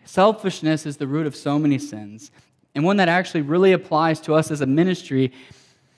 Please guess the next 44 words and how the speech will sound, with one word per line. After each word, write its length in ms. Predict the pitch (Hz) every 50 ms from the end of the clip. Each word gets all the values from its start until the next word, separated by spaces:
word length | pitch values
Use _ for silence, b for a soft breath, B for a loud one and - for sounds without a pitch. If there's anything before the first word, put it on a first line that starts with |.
| B B
is 140 | - 160 160
it 100 | 196 190
can 140 | 190 180 151
cause 360 | - 170 175 190 196 190 175
us 140 | 185 175 -
to 80 | - 170
become 360 | 151 147 160 180 185 185 170
inward 280 | 170 180 175 170 151
focused 500 | - - 160 165 165 160 - 165 156 -
and 120 | 143 139 127
just 260 | - 170 175 175 -
focus 320 | 180 170 165 165 165 135
on 100 | 160 147
the 80 | 135 127
people 300 | - - 156 147 147 139
in 60 | 135
this 260 | 131 127 123 - -
room 220 | 143 135 127 120 117
and 80 | 120
have 120 | 131 135 131
a 60 | 127
rah-rah 400 | 123 131 135 139 139 139 139 139
Jesus 320 | 135 139 131 127 120 113
club 260 | - - 110 107 107 117
on 100 | 113 110
Tuesday 240 | - 113 110 113
nights. 360 | 107 110 107 107 - - - _ _ _ _ _ _ _ _ _ _ _ _ _ _ _ _
Or 100 | - 156
to 60 | 160
focus 320 | 143 175 175 165 170 151 175
on 100 | 165 156
a 40 | 143
particular 420 | 147 151 - 180 170 160 160 139
group. 180 | 123 131 127 120
Maybe 220 | 139 151 165 160
you 140 | 156 151 151
have, 120 | 151 147 147
like, 140 | 143 139
your 120 | 139 147 143
own 120 | 139 131
clique 300 | - - - 151 135 -
within 300 | 127 - - 143 143 143
this 200 | 135 123 - -
room. 220 | 107 104 90 95